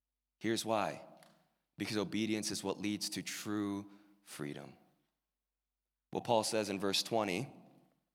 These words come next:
is he describes a situation of false freedom. And he says, "Listen, you used to not have to be obedient or righteous. Like, as a non-Christian,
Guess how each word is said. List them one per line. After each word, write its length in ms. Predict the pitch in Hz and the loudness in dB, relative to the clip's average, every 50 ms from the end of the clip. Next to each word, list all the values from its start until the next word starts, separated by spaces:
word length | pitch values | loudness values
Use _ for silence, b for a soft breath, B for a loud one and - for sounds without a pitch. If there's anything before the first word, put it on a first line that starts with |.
| _ B B B B B B | _ B B B B B B
is 120 | - 95 92 | -2 0 2
he 100 | 107 95 | 2 2
describes 640 | 95 95 - - - 107 98 107 120 120 110 - | 2 2 0 2 4 4 6 6 6 4 4 0
a 80 | - 101 | -2 -2
situation 800 | - - 98 - - 98 107 110 110 - - 95 90 95 107 123 - b b b b b b b b b b b b _ | -2 -2 -2 -2 -2 0 0 0 0 -2 -2 -4 -6 -6 -8 -10 -12 b b b b b b b b b b b b _
of 140 | - - - | -6 -4 -2
false 320 | - - 123 113 110 - - | 2 4 4 4 4 2 -2
freedom. 340 | - 95 80 78 69 - - - - - - _ _ _ _ _ _ _ _ _ _ _ - | -4 -4 -4 -4 -6 -10 -14 -18 -20 -20 -20 _ _ _ _ _ _ _ _ _ _ _ -4
And 80 | - | -2
he 60 | 120 110 | 0 2
says, 280 | - 135 117 107 110 | 4 4 2 2 2
"Listen, 400 | 127 139 - - 127 98 76 - - | 2 2 2 2 0 0 -2 -4 -6
you 180 | - 110 135 170 | 0 2 2 4
used 440 | 147 117 123 156 190 180 - - - | 4 2 2 2 4 4 4 4 4
to 80 | 147 | 2
not 240 | 123 120 120 131 123 | 2 4 4 4 4
have 220 | - 120 135 135 - | 4 4 4 2 0
to 80 | 131 | -2
be 120 | 117 117 117 | 0 2 2
obedient 400 | 113 107 113 117 117 113 110 107 | 2 2 2 2 2 2 2 2
or 60 | 104 | 2
righteous. 460 | 98 101 104 101 - - 80 - - | 2 2 2 2 0 0 0 2 2
Like, 160 | 107 - - - | 2 2 4 4
as 200 | 131 143 139 147 | 4 6 6 4
a 60 | 123 | 2
non-Christian, 840 | 113 120 127 139 165 170 160 - - 170 156 - - - 104 107 113 | 2 4 4 4 4 4 2 2 0 2 2 2 2 2 0 0 -2